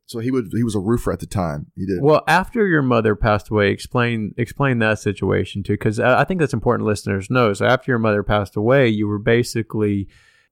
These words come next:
Speaker 2: finding places to crash around town, and people, again, were reaching out and, and allow you to stay with them. Explain that.
Speaker 1: Yeah, so that was, so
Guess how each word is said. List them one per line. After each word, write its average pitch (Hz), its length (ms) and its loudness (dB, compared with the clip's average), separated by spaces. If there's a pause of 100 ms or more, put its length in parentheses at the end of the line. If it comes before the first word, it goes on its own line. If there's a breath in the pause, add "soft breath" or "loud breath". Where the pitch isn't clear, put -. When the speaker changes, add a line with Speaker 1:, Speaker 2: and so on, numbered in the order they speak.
(140)
Speaker 2:
finding 113 400 0
places 107 360 0
to - 100 -10
crash 101 360 0
around 98 280 -2
town, 113 300 0
and 98 120 -4
people, 104 260 0
again, 104 320 0
were 95 140 -2
reaching 98 340 0
out 101 260 0
and, 95 320 -4
and 101 120 -2
allow 98 220 0
you 95 120 -2
to 95 100 -8
stay 107 280 2
with 95 140 -2
them. 95 180 -6
Explain 120 380 -2
that. 90 200 -6 (140)
Speaker 1:
Yeah, 127 160 6
so 110 320 -2
that 117 220 2
was, 123 200 -2
so 104 260 -2